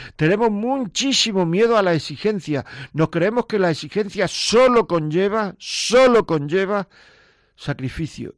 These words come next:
y también la exigencia lleva muchísimas cosas positivas, y además, además de muchas cosas positivas, lo que conlleva fundamentalmente es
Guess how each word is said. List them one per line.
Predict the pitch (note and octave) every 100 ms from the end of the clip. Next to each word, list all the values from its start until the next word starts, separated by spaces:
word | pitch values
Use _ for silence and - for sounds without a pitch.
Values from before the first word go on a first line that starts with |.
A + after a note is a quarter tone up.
| -
y | C3+
también | C3 B2+ C3+ C#3+
la | D3
exigencia | C3 B2+ C3+ C3 C3 A#2+
lleva | B2+ C3
muchísimas | A#2+ B2+ B2 E3+ E3+ D3+ A2+
cosas | - C3+ A#2
positivas, | - C#3+ D3 C3 C#3 A#2 B2 - - - -
y | C#3
además, | D3 C3 C3 F#3 A3 - - _ _ -
además | C3+ B2 A#2+ G#3 A#3 - - _
de | - C3+
muchas | D#3 - C3
cosas | C#3 A#2+
positivas, | - F3 D#3 - C#3+ D3+ D3 - - - -
lo | C3
que | B2+ C3+
conlleva | C3+ B2+ E3 D#3+
fundamentalmente | D#3 C#3+ C3+ B2+ B2 C3+ C3+ C#3 C3 C3+ C#3+
es | E3